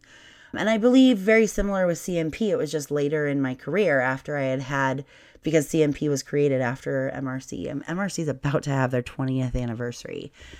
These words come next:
I was talking to a couple of the founders last week, and it's crazy to think about. And I was involved in the M R C a little bit before I attended my first conference, but I, I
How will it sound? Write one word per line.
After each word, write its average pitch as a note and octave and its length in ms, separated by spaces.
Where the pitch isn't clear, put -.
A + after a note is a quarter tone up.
I - 20
was A#2 120
talking A#2 260
to B2 80
a A2 60
couple B2+ 280
of B2+ 100
the A#2 60
founders A#2 480
last - 320
week, G2 280
and G#2 120
it's G2+ 140
crazy B2 680
to B2 100
think A2+ 240
about. - 340
And D3 100
I A3+ 60
was C4 120
involved D3+ 440
in E3 60
the E3 100
M D#3+ 100
R D#3 100
C D3+ 180
a D3 60
little C3+ 200
bit D#3+ 200
before C#3 300
I C3 60
attended B2+ 420
my D#3 140
first D#3+ 260
conference, G#3+ 600
but C#3+ 460
I, C#3 520
I A2+ 200